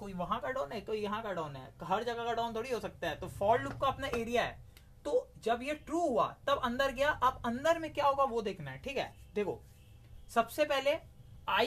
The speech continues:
equal to one, i less than equal to five, तो i खुद कितना है? वन। क्या one less than equal to five है? ट्रू। अंदर गया, अंदर गया, क्या लिखा हुआ है? system dot output println डॉन। तो एक बार हम लोग का डॉन output print हो गया।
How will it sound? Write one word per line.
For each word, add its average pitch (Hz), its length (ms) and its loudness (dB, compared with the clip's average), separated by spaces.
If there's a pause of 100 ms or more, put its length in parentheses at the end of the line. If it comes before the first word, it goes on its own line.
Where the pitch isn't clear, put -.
equal 262 240 0
to 254 140 -2
one, 294 180 0 (100)
i 214 200 4
less 247 200 0
than 247 140 -2
equal 240 220 -2
to - 80 -12
five, 147 260 -4
तो 165 140 -2
i 240 200 4
खुद 302 220 -4
कितना - 260 0
है? 269 60 6
वन। 220 240 2 (240)
क्या 262 140 2 (120)
one 285 280 0
less 277 160 0
than 277 140 -4
equal 269 180 -2
to - 100 -8
five 262 160 -2
है? 247 60 -2
ट्रू। 262 280 -4 (400)
अंदर 277 320 6
गया, 151 280 -2 (180)
अंदर 254 260 2
गया, 277 160 0
क्या 254 260 0
लिखा 269 220 -2
हुआ 262 120 4
है? 294 60 4
system 269 480 -4
dot 262 160 0
output 240 340 0
println 254 400 -2
डॉन। 160 220 2 (440)
तो 240 160 -4
एक 262 300 -2
बार 285 160 6
हम 262 140 0
लोग 285 120 -6
का 302 60 2
डॉन 240 400 0 (400)
output 214 440 -4 (140)
print 285 240 -4
हो 202 80 -2
गया। 131 240 -8